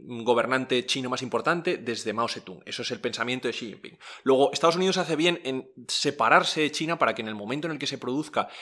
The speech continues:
ese conflicto no pille a Estados Unidos siendo totalmente dependiente de los productos chinos.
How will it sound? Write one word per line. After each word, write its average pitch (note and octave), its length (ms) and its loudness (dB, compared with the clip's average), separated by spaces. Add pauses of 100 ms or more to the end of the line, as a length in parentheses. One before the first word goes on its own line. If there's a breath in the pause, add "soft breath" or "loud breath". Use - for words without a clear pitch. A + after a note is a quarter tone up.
(100)
ese C3+ 200 0
conflicto C#3+ 500 -2
no C3 200 0
pille C3+ 240 0
a - 20 -2
Estados - 360 -2
Unidos C3 340 -2
siendo A#2+ 400 -2 (220 loud breath)
totalmente B2+ 600 2
dependiente A#2+ 680 -2 (300 loud breath)
de C3 320 0
los C3 180 -2
productos G#2 460 -8
chinos. - 340 -18